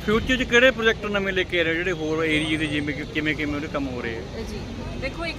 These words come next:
Speaker 2: ਤੇ ਜਿਹੜੀਆਂ ਸੜਕਾਂ ਨੇ ਸਾਰੀਆਂ ਬਣ ਜਾਣਗੀਆਂ, ਅਹ, ਆਹ ਬਣ ਕੇ ਤਿਆਰ ਹੈ ਅੱਜ ਸੜਕ। ਤੇ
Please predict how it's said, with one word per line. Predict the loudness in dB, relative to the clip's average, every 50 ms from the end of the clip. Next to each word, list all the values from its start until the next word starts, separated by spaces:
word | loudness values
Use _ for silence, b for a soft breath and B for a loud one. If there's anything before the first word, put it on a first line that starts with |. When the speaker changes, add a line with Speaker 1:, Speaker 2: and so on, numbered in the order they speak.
| -8 -8
Speaker 2:
ਤੇ | -6 -6
ਜਿਹੜੀਆਂ | -6 -6 -6 -4 -6 -6
ਸੜਕਾਂ | -6 -6 -6 -6 -6 -6 -6 -6
ਨੇ | -6 -6
ਸਾਰੀਆਂ | -6 -6 -6 -4 -4 -6 -6 -6
ਬਣ | -6 -6 -6 -6 -8
ਜਾਣਗੀਆਂ, | -8 -8 -8 -8 -8 -8 -8 -10
ਅਹ, | -8 -6 -4 -2 -2 -2 -2 -4 -6 -6 -6 -6 -4
ਆਹ | -2 -2 -2 -2
ਬਣ | -4 -6 -4
ਕੇ | 0 2 2 4 4 2 2
ਤਿਆਰ | 0 -2 -2 -4
ਹੈ | -4 -6
ਅੱਜ | -6 -8
ਸੜਕ। | -10 -10 -10 -10 -10 -10 -10 -12 -12 -10 -10 -10 -10 -10 -10 -10 -10 -10 -10 -10 -10 -8
ਤੇ | -6 -6